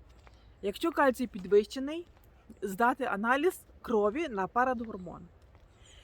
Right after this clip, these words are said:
І якщо парадгормон теж підвищений, значить у вас первинний гіперпаратиреоз. Значить, це може бути аденома паращитовидної залози.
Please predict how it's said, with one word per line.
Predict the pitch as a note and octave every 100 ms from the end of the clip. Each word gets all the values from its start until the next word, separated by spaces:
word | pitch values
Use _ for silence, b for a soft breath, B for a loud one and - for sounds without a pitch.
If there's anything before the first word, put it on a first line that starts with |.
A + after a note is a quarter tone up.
| b -
І |
якщо | C#4+ D4 E4 C4+
парадгормон | C4+ B3 A3+ B3 A3+ G3
теж | - D#4+
підвищений, | F4+ C#4 E4 E4 F#4 E4+ E4+ - b b b b b - - - - - - -
значить | G#3+ B3 A3+ A3+ -
у | G3+
вас | A#3 D#4 - - - - -
первинний | - G#3 A3 E4+ F4 C4+
гіперпаратиреоз. | C4 B3+ A#3 A3 A3+ A3 G3 F#3 E3 D3+ - - - - - - - - - - - - - - - F#3
Значить, | G3 A#3 A#3 C4 E4 - - - - -
це | D4+
може | C4+ C4 B3
бути | A3 D4+ F4 F#4 - - - - - - - - - - - - - - - - -
аденома | A#3+ A3 G#3 A3+ D4 E4+ F4+ - - - -
паращитовидної | B3+ D#4+ C4 F#3+ G3 A3 A3+
залози. | G#3 G3+ F#3+ E3